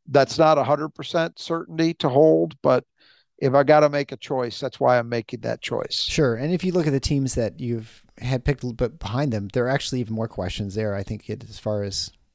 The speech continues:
Speaker 2: so it, it's, I think, totally reasonable where you have them. Uh, and then I don't know. I mean, I think, <laughs> again, we're just talk-, we're splitting hairs a lot of times here. And, and when you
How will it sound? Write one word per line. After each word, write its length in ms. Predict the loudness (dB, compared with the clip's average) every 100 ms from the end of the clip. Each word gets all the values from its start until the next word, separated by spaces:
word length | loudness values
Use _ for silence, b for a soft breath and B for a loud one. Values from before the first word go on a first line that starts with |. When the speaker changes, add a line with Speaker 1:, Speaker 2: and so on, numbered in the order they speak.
| _
Speaker 2:
so 320 | -4 -2 -2 -4
it, 180 | -8 -8 _
it's, 260 | -8 -6 -6 _ _ -6
I 120 | -4
think, 180 | -4 0
totally 240 | 2 2
reasonable 320 | 2 -2 -2 -2
where 140 | 0
you 80 | 2
have 240 | 2 2
them. 200 | 0 -2 b b b b b b b -4
Uh, 300 | 0 2 2
and 240 | 0 0 2
then 320 | 0 -2 -8 _ _ _ _ 0
I 80 | 2
don't 80 | 2
know. 200 | -2 -4 -4
I 60 | 2
mean, 120 | 2
I 60 |
think, 560 | 2 -2 -6 -16 -12 -12 _ _
<laughs> 180 | _ -2
again, 260 | 4 4
we're 120 | 4
just 200 | 0 0
talk-, 240 | 2 0 2
we're 80 | -2
splitting 280 | 0 0 2
hairs 280 | 2 0
a 40 | 0
lot 120 | -2
of 40 | 0
times 280 | -2 -2
here. 180 | -2 -2
And, 300 | 0 -2 -4 _ -4
and 160 | -2 0
when 100 | 2
you 220 | 0